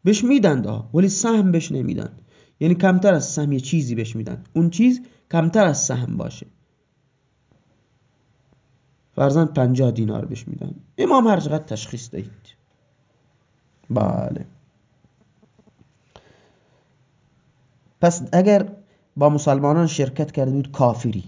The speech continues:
یا بچه‌ای یا دیوانه‌ای یا غلامی یا زنی، زمانی که در معرکه حاضر بود، یه چیزی که کمتر از سهم باشه بهش می‌دند. و یقسم له الخمس علی خمسة اسهم.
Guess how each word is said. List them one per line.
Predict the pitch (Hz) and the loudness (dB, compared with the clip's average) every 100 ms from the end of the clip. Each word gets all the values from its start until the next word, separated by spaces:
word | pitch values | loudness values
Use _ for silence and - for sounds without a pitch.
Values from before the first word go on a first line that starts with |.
| - _ - | -14 _ 0
یا | 131 | 2
بچه‌ای | 120 113 - 135 | 2 0 -4 -4
یا | 110 113 127 | -4 0 0
دیوانه‌ای | 120 123 123 117 123 101 - - - _ - | 0 0 0 0 -2 -4 -8 -20 -20 _ -2
یا | 143 139 | 2 2
غلامی | 131 143 151 131 120 | 4 2 4 2 0
یا | 104 139 135 | 0 2 2
زنی، | 127 139 151 202 247 269 - _ _ _ - | 0 0 4 4 4 2 -6 _ _ _ -8
زمانی | 120 131 127 | -4 0 -2
که | 127 | -2
در | 123 | -2
معرکه | 123 123 117 123 127 | 0 0 0 0 0
حاضر | 120 120 127 143 | 0 0 2 2
بود، | 170 262 - - _ _ _ _ _ - | 4 4 2 -8 _ _ _ _ _ -8
یه | 214 | -6
چیزی | - 247 226 220 190 - | -2 0 0 0 -2 -12
که | - | -12
کمتر | - 151 139 143 | -2 -2 0 0
از | 127 | -2
سهم | - 135 135 | -2 -2 0
باشه | 127 127 | 0 0
بهش | 127 - | -2 -2
می‌دند. | 104 92 - - - _ _ - - - - - - _ _ _ _ | -2 -4 -6 -14 -20 _ _ -20 -20 -20 -20 -20 -20 _ _ _ _
و | - 143 | 2 4
یقسم | 180 180 151 135 | 4 0 -2 0
له | 135 147 | 0 0
الخمس | 131 117 - 165 180 180 - | 0 -2 0 0 0 -2 -4
علی | 127 113 | -4 -4
خمسة | 113 127 127 127 - | -4 -6 -6 -10 -10
اسهم. | - - | -12 -14